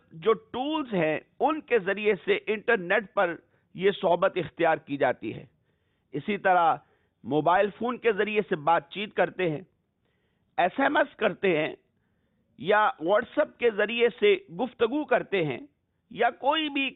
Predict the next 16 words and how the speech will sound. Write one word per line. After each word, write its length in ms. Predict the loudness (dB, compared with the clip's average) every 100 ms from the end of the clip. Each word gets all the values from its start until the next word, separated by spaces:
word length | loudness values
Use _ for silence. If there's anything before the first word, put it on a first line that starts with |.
| -8
کسی 320 | -8 -4 -4
بھی 120 | -4
قسم 400 | -4 -4 -2 -2
کا 300 | 0 2 2 -2 _ -12
اسی 340 | -8 -4 -4
طرح 320 | 0 2 2
کا 180 | 0 -2
جو 160 | 0 -2
ذریعہ 520 | 0 -2 0 0 2
ہے، 200 | 0 -4 _ _ _ _
جو 180 | -2 0
صوتی 560 | 0 0 0 0 -4 -4
ملاقات 680 | 0 2 2 2 0 0 0
کا 100 | 0
ہوتا 400 | -2 0 0 2
ہے، 140 | 0